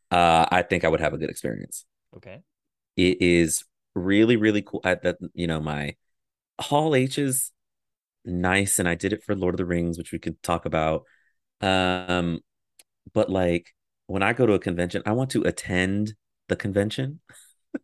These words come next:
Speaker 1: I
Speaker 2: Mm-hmm.
Speaker 1: don't want to just be in line the entire time. So, uh, you know, this is a really cool chance to, like, see how the things that you love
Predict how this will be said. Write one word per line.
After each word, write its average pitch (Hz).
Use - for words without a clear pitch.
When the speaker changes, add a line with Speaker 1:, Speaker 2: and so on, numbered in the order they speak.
Speaker 1:
I -
Speaker 2:
Mm-hmm. -
Speaker 1:
don't 90
want 98
to 87
just 90
be 92
in 87
line 85
the 107
entire 113
time. 117
So, 107
uh, 85
you 110
know, 92
this -
is 120
a 110
really 92
cool 90
chance 90
to, 85
like, 80
see 87
how 82
the 80
things 85
that 80
you 80
love 78